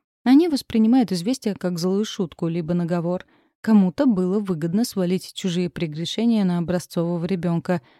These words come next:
чтобы самому отделаться более легким наказанием. Родителей — которые отпустили ребенка из дома со спокойной душой, поскольку были уверены в том, что ребенок прекрасно ими подготовлен к самостоятельной жизни,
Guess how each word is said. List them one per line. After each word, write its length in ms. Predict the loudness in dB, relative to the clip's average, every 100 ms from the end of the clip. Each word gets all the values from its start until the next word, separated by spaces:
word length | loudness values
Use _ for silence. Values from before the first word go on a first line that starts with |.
| _
чтобы 320 | -6 -4 -2
самому 360 | -2 0 0 0
отделаться 540 | -2 -2 -2 -2 -4
более 240 | -2 -2 -2
легким 360 | -2 -2 -2
наказанием. 680 | -2 0 -2 0 -2 -2 -6 _ _ _ _ -2
Родителей — 760 | 0 2 0 0 0 2 -2 _ _ _
которые 420 | -4 0 2 2
отпустили 540 | 0 -4 -4 0 2 2
ребенка 480 | 0 0 -2 -2 -8 -4
из 180 | -4
дома 400 | 0 0 2 0
со 140 | -4 -10
спокойной 540 | -8 -6 0 0 0
душой, 480 | -4 -6 0 0 0
поскольку 460 | -4 -4 -4 -4 -2
были 200 | 0 0
уверены 420 | 0 2 2 0
в 80 | -2
том, 220 | 0 0
что 180 | 0 -2
ребенок 460 | 0 0 0 0
прекрасно 600 | 0 0 -2 -4 -2 -2
ими 140 | -2 -2
подготовлен 640 | -4 -4 -4 -2 -2 -2
к 60 | -2
самостоятельной 720 | -4 -2 -2 -2 -2 -2 0
жизни, 340 | 2 6 6